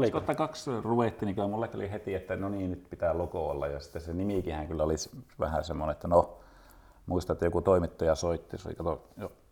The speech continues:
toukokuuta, ja että no niin, heinäkuussa on festari. Että, no mikäs sen nimi on sitten, että hän tekee jutuja. Sitten, että no otappa, että soitappa mulle huomenna, niin <laughs> että mulla on nimi. Ja sitten,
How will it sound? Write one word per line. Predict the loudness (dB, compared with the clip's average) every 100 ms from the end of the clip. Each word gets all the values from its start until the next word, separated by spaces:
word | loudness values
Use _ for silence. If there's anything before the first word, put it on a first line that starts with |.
| -4
toukokuuta, | 4 6 6 2 0 -2 -4
ja | -8 -18 -20 -20
että | -14 -10
no | -8
niin, | -6 -8 -8
heinäkuussa | -8 -6 -6 -10 -10 -10
on |
festari. | -8 -10 -10 -14 -16
Että, | -18 -20 _ -20 -8
no | 0
mikäs | 4 4 2
sen | -4 -2 -2
nimi | -2 -2 -6
on | -16 -20
sitten, | -20 -20 -18
että | -12
hän | -10
tekee | -10 -10 -8 -10
jutuja. | -12 -18 -20 -20
Sitten, | -20 -18
että | -12
no | -6 -4
otappa, | -4 -6 -10
että | -20 -14
soitappa | -8 -8 -8 -8
mulle | -6 -8 -10 _ _ -20 -20 _ -10
huomenna, | -6 -6 -8 -16 -20
niin | -18 -16 -14 -14 -14
<laughs> | -14 -12 -6
että | -6 -6
mulla | -8 -6
on | -6
nimi. | -8 -10
Ja | -14
sitten, | -18 -20